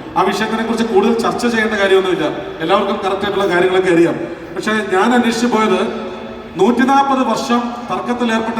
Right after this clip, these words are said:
ഈ വിഷയത്തിൽ കേരളത്തിൽ നിയമസഭയിൽ ആരൊക്കെയാണ് ശബ്ദിച്ചിട്ടുള്ളത്, പാർലമെന്റിൽ ആരൊക്കെയാണ് ശബ്ദിച്ചിട്ടുള്ളത്, സമൂഹത്തിൽ ആരൊക്കെയാണ് ശബ്ദിച്ചിട്ടുള്ളത്,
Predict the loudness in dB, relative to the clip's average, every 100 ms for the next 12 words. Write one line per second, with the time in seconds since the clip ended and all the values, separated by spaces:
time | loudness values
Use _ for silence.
0 | 0 0 0 0 2 2 0 -2 -8 -4
1 | 2 4 4 2 2 2 0 -6 -10 -12
2 | -14 -8 -2 2 2 2 2 2 2 2
3 | 0 -2 -2 -2 -2 0 2 0 -2 -6
4 | -10 -14 -14 -6 2 2 2 0 -2 -2
5 | -4 -6 -4 -2 -2 -4 -6 -4 -4 -2
6 | -2 -2 -4 -6 -12 -14 -16 -18 -16 -18
7 | -18 -16 -16 -16 -16 -14 -4 0 4 4
8 | 4 2 -2 -4 -2 -2 -2 -4 -6 -8
9 | -6 -4 -4 -4